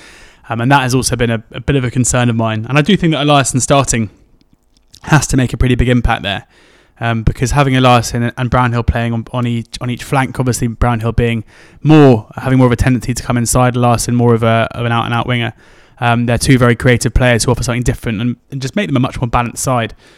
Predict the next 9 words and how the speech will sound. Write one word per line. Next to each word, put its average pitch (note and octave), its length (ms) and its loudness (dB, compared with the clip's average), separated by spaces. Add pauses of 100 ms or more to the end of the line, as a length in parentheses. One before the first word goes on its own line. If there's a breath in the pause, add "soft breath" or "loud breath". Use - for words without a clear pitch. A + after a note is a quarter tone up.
(240 soft breath)
Um, A2+ 400 -2
f-, - 140 -16 (140)
and B2 200 -6
for - 80 -10
Weimann C3 320 4
and A#2+ 100 4
Zizou, A#2 380 4
two B2 260 2
guys, A#2 480 0